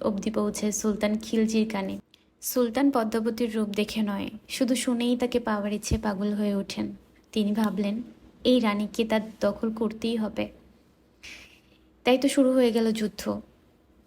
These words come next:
চিতোরের রাজার রতন সিং লড়লেন সাহসের সাথে, কিন্তু শত্রু ছিল দ্রুত।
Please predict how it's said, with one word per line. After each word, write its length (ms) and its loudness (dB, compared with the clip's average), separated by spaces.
চিতোরের 440 2
রাজার 400 2
রতন 420 2
সিং 380 4
লড়লেন 340 0
সাহসের 440 -2
সাথে, 420 -4
কিন্তু 260 2
শত্রু 380 -2
ছিল 220 0
দ্রুত। 420 -4